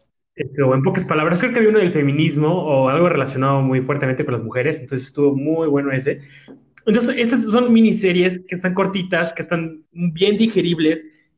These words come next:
y que están súper chidas. O sea, neta, es información muy impactante, muy novedosa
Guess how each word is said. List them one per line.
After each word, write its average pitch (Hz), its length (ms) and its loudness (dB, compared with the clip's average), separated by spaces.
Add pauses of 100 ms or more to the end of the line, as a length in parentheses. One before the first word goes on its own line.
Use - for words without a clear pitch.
(380)
y 190 100 -12
que 185 80 -4
están 170 220 -2
súper 208 500 0
chidas. 139 220 -2
O 120 60 -8
sea, 139 100 -4
neta, 170 180 -4
es 175 100 -6
información 143 840 -4 (140)
muy 175 200 2
impactante, 165 640 -4
muy 165 200 -2
novedosa 151 560 0